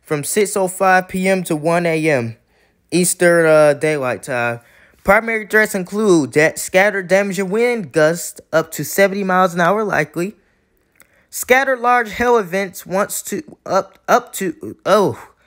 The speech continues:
Scattered large hail events to one point five inches po-,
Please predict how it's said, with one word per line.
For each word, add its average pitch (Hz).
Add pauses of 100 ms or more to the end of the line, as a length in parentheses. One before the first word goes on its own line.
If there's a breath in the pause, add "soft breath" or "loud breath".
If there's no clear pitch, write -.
(300 soft breath)
Scattered 233
large 220
hail 214
events 170
to 147
one 170
point 208
five 202
inches 185
po-, -